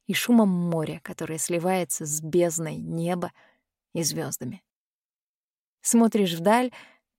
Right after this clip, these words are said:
и не понимаешь, какие из них сияют на небе, а какие отражаются в воде. Опираюсь локтями на заборчик набережной и подставляю лицо ветру.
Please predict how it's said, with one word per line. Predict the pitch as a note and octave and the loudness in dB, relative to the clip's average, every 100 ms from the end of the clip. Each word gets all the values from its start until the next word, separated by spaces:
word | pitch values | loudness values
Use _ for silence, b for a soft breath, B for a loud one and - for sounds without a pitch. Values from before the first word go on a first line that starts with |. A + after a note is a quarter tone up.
| _ | _
и | A3 | 4
не | A3 | 6
понимаешь, | A#3 B3 A#3+ F3 D3 - | 6 6 6 4 0 -2
какие | - F#3+ B3 B3 F#3+ | 0 0 2 2 4
из | F3 | 4
них | A3 G#3 | 4 4
сияют | - G3 G3 F#3 - - _ | 0 2 2 2 -2 -16 _
на | F#3+ G3+ | 0 4
небе, | G#3 A#3+ G3+ E3 B B B _ _ | 6 6 4 2 B B B _ _
а | F#3+ | -4
какие | F#3 F3+ G#3+ F#3 | -4 -2 2 2
отражаются | - E3+ E3 F3 D3+ - | 2 -2 2 2 2 -2
в | D#3 D3+ | -6 -4
воде. | E3 E3 E3 - _ _ _ _ _ _ _ _ _ | -4 -4 -6 -14 _ _ _ _ _ _ _ _ _
Опираюсь | G3+ G#3+ C4 C#4+ A#3 G3+ | 0 4 6 6 4 2
локтями | F#3+ - A#3 A#3 | -2 2 4 6
на | G3 F3+ | 4 4
заборчик | F#3 F3 G3 - - | 2 2 0 -2 -2
набережной | G#3 A#3+ A3 F#3 F#3+ E3+ - _ _ _ | 2 2 2 0 -4 -8 -12 _ _ _
и | - | -10
подставляю | - - - E3+ F3+ F#3 E3 | -6 -2 0 2 4 4 2
лицо | D#3+ - E3+ | -2 -2 -2
ветру. | E3 D#3 - | 0 -2 -4